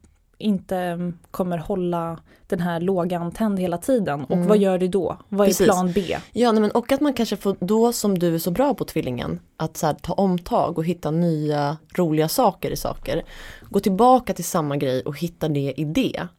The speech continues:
Speaker 2: istället för att leta externt hela tiden, som du mycket hellre gör, för det är
Speaker 1: Ja.
Speaker 2: mycket roligare. Så gå och liksom, kör lite den här inåtvända stilen, att bara, okej, men nu har jag det här projektet.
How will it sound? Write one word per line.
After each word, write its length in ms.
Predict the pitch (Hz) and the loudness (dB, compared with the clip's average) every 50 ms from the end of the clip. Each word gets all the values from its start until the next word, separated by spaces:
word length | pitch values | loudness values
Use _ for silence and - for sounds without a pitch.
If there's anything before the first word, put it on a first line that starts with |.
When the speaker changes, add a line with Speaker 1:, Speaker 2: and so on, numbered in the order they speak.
| _ _ | _ _
Speaker 2:
istället 300 | - - - 175 156 143 | -2 0 2 2 2 0
för 80 | - 151 | 0 0
att 60 | 160 175 | 0 2
leta 400 | 180 156 143 143 - _ 151 143 - | 2 0 -2 -4 -6 _ -8 -8 -6
externt 520 | - - - - - 220 190 160 151 - | -8 -10 -8 -6 -4 -4 -2 -4 -4 -4
hela 160 | - 147 139 | -4 -6 -4
tiden, 260 | 139 - 135 131 131 139 | -4 -4 -2 -2 -4 -2
som 180 | - 156 147 | -2 -2 0
du 80 | 143 147 | 0 0
mycket 280 | 151 151 - - 147 | -2 -2 -4 -8 -8
hellre 300 | 139 156 160 156 151 156 | -6 -4 -4 -2 0 0
gör, 400 | 156 160 185 196 170 139 - - - | 0 2 2 2 2 2 0 -2 -4
för 80 | 202 | -4
det 100 | - 196 | 0 2
är 40 | 202 165 165 | 2 4 4
Speaker 1:
Ja. 180 | - 202 196 190 | 2 2 0 0
Speaker 2:
mycket 140 | 185 170 160 | -2 0 0
roligare. 640 | 202 196 175 180 185 202 196 165 135 - - - 202 - - - - - - - - | 0 0 0 0 0 2 2 0 0 -2 -4 -6 -8 -8 -12 -18 -20 -20 -20 -20 -12
Så 140 | - - 190 | -4 -2 -2
gå 160 | 180 185 190 190 | 0 2 2 2
och 100 | 196 - | 2 0
liksom, 360 | - 180 - 190 180 180 180 - - | -2 -2 -2 0 0 -2 -2 -6 -10
kör 260 | - - 220 220 233 | -4 -2 0 2 2
lite 220 | 226 208 208 - | 2 2 0 0
den 100 | 165 160 | 0 0
här 280 | 160 156 135 135 - - | 0 0 -2 -2 -2 0
inåtvända 460 | 190 170 165 165 - 196 214 202 180 | 0 0 0 2 2 2 2 2 2
stilen, 340 | 170 - - 139 131 131 135 | 0 -2 -2 -2 -2 -2 -4
att 120 | 139 - | -6 -6
bara, 140 | - - - - | -8 -8 -8 -4
okej, 340 | - 190 196 - - 131 117 | -4 -4 -4 -4 -6 -6 -4
men 160 | 143 160 175 | -2 0 2
nu 180 | 196 214 202 202 | 4 4 4 2
har 300 | 180 160 160 147 143 139 | 2 0 -2 -2 -2 -2
jag 120 | 139 135 | -4 -4
det 40 | 135 | -6
här 240 | 135 139 - - - - | -6 -6 -8 -8 -8 -10
projektet. 720 | - - - - - - - - - 190 233 - - - | -12 -12 -12 -14 -14 -16 -10 -6 -6 -6 -6 -6 -12 -20